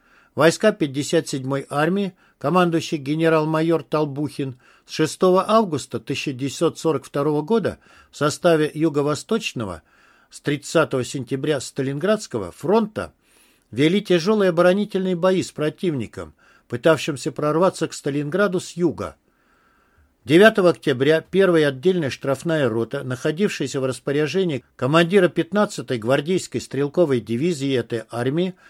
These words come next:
в ходе наступления на высоту сто сорок шесть потеряла трех человек: командира взвода лейтенанта Харина, командира отделения сержанта Федякина,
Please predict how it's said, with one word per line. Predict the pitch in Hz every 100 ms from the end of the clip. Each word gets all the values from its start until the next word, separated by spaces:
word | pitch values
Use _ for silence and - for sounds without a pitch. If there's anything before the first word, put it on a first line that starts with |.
| - _
в | _
ходе | - 202 175
наступления | 165 - 170 - 196 185 151
на | 135
высоту | 131 127 143 139 226 214 - _ _
сто | - - 175 170
сорок | - - 165 143 -
шесть | - 233 220 - _ _ _ _
потеряла | - 127 165 170 214 190
трех | 185 190 147
человек: | - 170 170 131 92 - _ _ _ _
командира | 131 156 160 170 170
взвода | 151 190 233 113
лейтенанта | 101 131 156 151 147 113 123
Харина, | - 123 135 175 180 _ - _
командира | 135 165 180 185 170
отделения | 139 175 208 185 127
сержанта | - 151 120 151 127 110
Федякина, | - 117 104 120 120 175 180